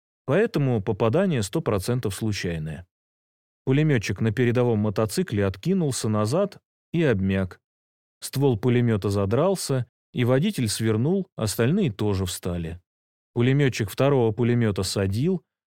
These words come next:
раненые из двух повозок расползались по кустам. Вот и я, прихватив вещи, стал уходить,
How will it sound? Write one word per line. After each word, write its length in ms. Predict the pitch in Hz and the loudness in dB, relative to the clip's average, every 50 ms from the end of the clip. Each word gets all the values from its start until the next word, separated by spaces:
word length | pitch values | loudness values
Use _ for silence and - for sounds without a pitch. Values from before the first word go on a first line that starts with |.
| _ _ _ | _ _ _
раненые 540 | - 117 135 139 135 131 123 123 120 120 113 | 2 2 4 4 4 4 2 2 2 2 0
из 100 | 110 110 | 0 0
двух 240 | 110 120 123 113 - | 0 -2 -2 -2 0
повозок 480 | - 127 123 117 120 113 98 104 98 107 | 0 0 2 2 2 0 0 -2 -2 -2
расползались 760 | 104 95 - - 104 95 98 98 107 135 170 185 170 151 - | -4 -4 -4 -4 -2 -2 0 0 0 0 0 0 0 -2 -4
по 100 | - 151 | -6 -8
кустам. 560 | 143 - 143 135 - - 135 127 123 120 117 - _ _ _ _ _ - | -6 -4 -4 -4 -2 -2 0 0 0 0 -2 -6 _ _ _ _ _ -4
Вот 260 | 151 208 220 220 - | -2 -2 -2 -2 -4
и 80 | - 147 | -4 -2
я, 440 | 147 131 107 104 101 98 92 92 - _ | 0 2 2 2 2 0 0 -2 -6 _
прихватив 540 | - 110 110 101 - 110 107 101 - 107 95 | -2 -2 -2 0 0 0 -2 0 0 -2 -2
вещи, 600 | 92 95 104 143 196 233 226 - - 170 160 147 | -2 -2 -2 -2 -2 -2 -2 -2 -2 0 0 0
стал 340 | 127 - - - 139 147 135 | -2 -2 -2 0 0 2 2
уходить, 540 | 117 104 - 107 101 95 104 120 139 - | 0 0 -2 -2 -2 0 0 -2 -2 -4